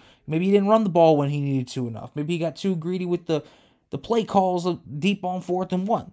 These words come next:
There were tons of things that Frank Cignetti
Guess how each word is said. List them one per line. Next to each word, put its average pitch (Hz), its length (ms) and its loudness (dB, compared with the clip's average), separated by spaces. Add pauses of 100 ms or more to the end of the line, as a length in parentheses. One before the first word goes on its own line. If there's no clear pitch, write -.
(120)
There 196 100 4
were 190 140 0
tons 247 580 -2
of 170 80 -2
things - 580 -8 (540)
that 147 200 -4
Frank 165 260 -4
Cignetti 170 640 -2